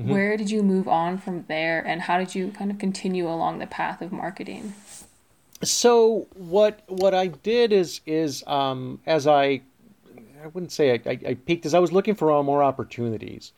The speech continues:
Speaker 2: Mm-hmm.
Speaker 1: Um, I ended up applying to a, uh, nonprofit group of hospitals out here in California. Um, and a lot of it, um, a, a lot of my experience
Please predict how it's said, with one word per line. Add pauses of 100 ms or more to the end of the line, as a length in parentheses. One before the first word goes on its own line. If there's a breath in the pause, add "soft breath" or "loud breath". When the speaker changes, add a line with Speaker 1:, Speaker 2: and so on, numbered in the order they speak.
(100)
Speaker 2:
Mm-hmm.
Speaker 1:
Um,
I
ended
up
applying
to
a,
uh,
nonprofit (160)
group
of
hospitals
out
here
in
California. (520 soft breath)
Um,
and
a
lot
of
it,
um,
a,
a
lot
of
my
experience